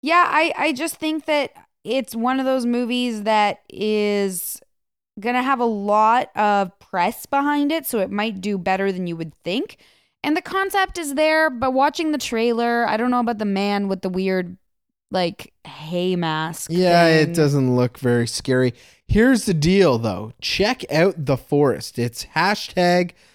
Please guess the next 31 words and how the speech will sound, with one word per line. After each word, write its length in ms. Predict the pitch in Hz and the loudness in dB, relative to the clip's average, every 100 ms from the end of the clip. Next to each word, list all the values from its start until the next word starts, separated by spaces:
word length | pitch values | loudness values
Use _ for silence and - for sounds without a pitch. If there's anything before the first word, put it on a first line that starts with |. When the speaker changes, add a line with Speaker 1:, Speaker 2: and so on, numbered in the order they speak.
| _ - | _ -2
Speaker 2:
the 120 | 135 | -2
forest 760 | - - 170 185 196 196 - _ | 0 2 6 6 4 2 -4 _
is 320 | 165 147 151 127 | 2 4 4 2
real 520 | 117 123 139 123 85 | 2 4 4 2 -2
because, 680 | - 110 127 120 113 110 - _ _ _ _ _ _ | -6 -4 0 2 0 -2 -14 _ _ _ _ _ _
uh, 100 | 113 _ _ 135 127 _ _ 147 | -6 _ _ -16 -16 _ _ -4
that 320 | 147 170 185 | 0 2 4
is 220 | 185 147 | 4 4
the 100 | 143 | 0
part 380 | - 160 143 139 | 2 4 4 2
that's 200 | 127 120 | -2 -2
gonna 180 | - 135 | -2 0
be 140 | 123 | 2
really 320 | 123 131 120 113 | 2 2 2 0
interesting 640 | 107 117 - 113 107 104 _ _ _ | -4 -8 -6 -6 -6 -10 _ _ _
about 400 | 120 117 113 98 | -4 0 0 -2
it. 140 | - _ _ _ | -8 _ _ _
And 280 | 131 123 135 | -2 0 2
what 100 | 196 | 2
is 200 | 311 247 | 2 0
the 60 | 143 | -2
Japanese 580 | 117 127 127 123 117 110 | -2 -2 -2 -4 -6 -6
forest 340 | - 120 104 | -2 -2 -2
called? 300 | - 104 98 | -6 -4 -4
Do 80 | 113 | -4
you 100 | 113 | -2
remember? 460 | 113 131 202 302 _ _ | -2 -2 -2 -6 _ _
Speaker 1:
I 100 | 196 | -10
do 160 | 202 190 | -8 -6
not. 680 | 165 165 160 - _ - - | -6 -6 -8 -12 _ -20 -4
Awo- 260 | 196 214 | 0 0